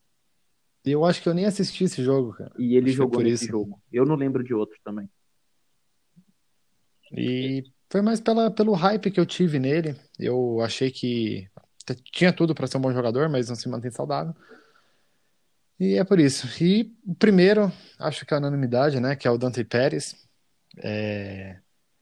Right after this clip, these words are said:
Speaker 1: Tem até um amigo que, que torce pros, pros Huskies, que é o Rafael,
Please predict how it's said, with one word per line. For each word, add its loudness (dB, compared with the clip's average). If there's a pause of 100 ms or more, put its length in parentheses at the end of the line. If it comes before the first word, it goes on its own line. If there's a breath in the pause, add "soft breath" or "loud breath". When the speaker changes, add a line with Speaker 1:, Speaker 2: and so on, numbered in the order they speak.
(240)
Speaker 1:
Tem -6
até -4
um 0
amigo 0
que, -2
que -8
torce 0
pros, -4
pros -8
Huskies, -2
que -2
é 0
o -2
Rafael, 0